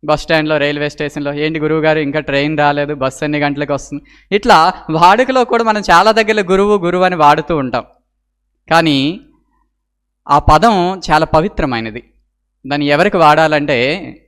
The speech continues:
వేమన యోగి గారు చక్కని ఒక మాట చెప్తారన్నమాట. "కారు కారు గురులు కాగునుంతెము చెప్ప, శాస్త్ర పాఠములెల్ల చదివి చెప్ప, ముక్తి మార్గంబు చూపు మూలంబు గురుడురా,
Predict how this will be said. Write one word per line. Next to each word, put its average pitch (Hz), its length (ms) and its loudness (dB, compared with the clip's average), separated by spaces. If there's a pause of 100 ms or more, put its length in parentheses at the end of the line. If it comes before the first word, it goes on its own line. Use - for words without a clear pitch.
(360)
వేమన 170 340 0
యోగి 147 300 -2
గారు 127 340 0 (120)
చక్కని 143 420 -4
ఒక 131 160 -8
మాట 139 240 -2 (100)
చెప్తారన్నమాట. 110 520 -8 (880)
"కారు 180 300 6
కారు 208 360 4
గురులు 214 360 6
కాగునుంతెము 175 760 4 (100)
చెప్ప, 139 520 2 (460)
శాస్త్ర 156 520 0
పాఠములెల్ల 180 760 2
చదివి 147 480 -2
చెప్ప, 123 220 0 (1000)
ముక్తి 147 380 -2
మార్గంబు 175 640 4
చూపు 190 380 0
మూలంబు 170 600 2
గురుడురా, 147 720 -4